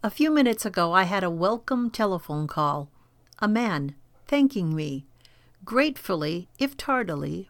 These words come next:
for something I did for him some weeks ago. We hear too seldom from grateful people, and too often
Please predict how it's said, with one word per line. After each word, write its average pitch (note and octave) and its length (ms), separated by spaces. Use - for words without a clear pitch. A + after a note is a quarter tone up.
for C#4 160
something G#3 500
I F#3 160
did A3 260
for G#3 140
him G#3+ 240
some B3 380
weeks C4 340
ago. D3+ 400
We B3+ 140
hear B3 160
too C4 240
seldom F#3 560
from F3 320
grateful F3+ 580
people, C#3 560
and G3+ 140
too G3+ 180
often F#3 600